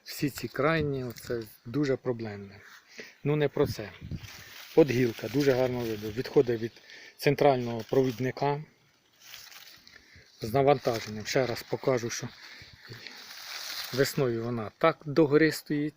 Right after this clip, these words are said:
з навантаженням. Скільки тут у нас плодів? Раз, два, три, чотири, п'ять, шість, сім, вісім, дев'ять плодів. Вони його нагинають,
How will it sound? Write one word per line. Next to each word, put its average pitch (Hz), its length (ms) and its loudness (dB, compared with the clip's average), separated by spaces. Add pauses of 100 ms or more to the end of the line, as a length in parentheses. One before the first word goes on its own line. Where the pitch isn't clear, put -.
(320)
з 110 140 -6
навантаженням. 151 840 2
Скільки - 280 -6
тут - 260 -8
у 139 40 0
нас - 120 -2
плодів? 120 360 0
Раз, 123 240 0
два, 117 280 -2
три, 123 360 -2
чотири, 123 640 0
п'ять, 123 240 0
шість, - 320 -4
сім, 127 180 0 (120)
вісім, 123 360 -2 (420)
дев'ять 143 340 6
плодів. 117 540 2 (760)
Вони 135 240 4
його 117 200 2
нагинають, 156 580 0